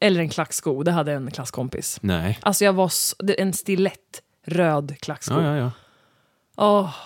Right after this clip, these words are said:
Speaker 1: Och det kommer ju inte hända under den här livstiden, med tanke på att
Speaker 2: Nej.
Speaker 1: det finns ju inte ens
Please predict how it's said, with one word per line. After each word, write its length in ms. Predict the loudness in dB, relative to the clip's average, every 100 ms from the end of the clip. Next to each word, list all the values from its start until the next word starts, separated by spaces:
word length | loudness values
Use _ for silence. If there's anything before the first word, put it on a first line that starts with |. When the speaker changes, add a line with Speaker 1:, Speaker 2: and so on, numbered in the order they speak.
| -20 -20 -20 _ _ _ _ _ _ _ _ _ -6
Speaker 1:
Och 100 | -4
det 60 |
kommer 220 | 0 2 2
ju 40 |
inte 160 | 2 -4
hända 280 | -8 -8 -12 _ _ _ -6
under 160 | -2 2
den 100 | 4
här 60 | 4
livstiden, 460 | 2 -2 -6 -4
med 80 | -2
tanke 140 | -2 2
på 20 |
att 40 | 4
Speaker 2:
Nej. 320 | 6 6 6
Speaker 1:
det 60 |
finns 300 | 2 0 0
ju 20 | 0
inte 120 | -4
ens 220 | -4 -4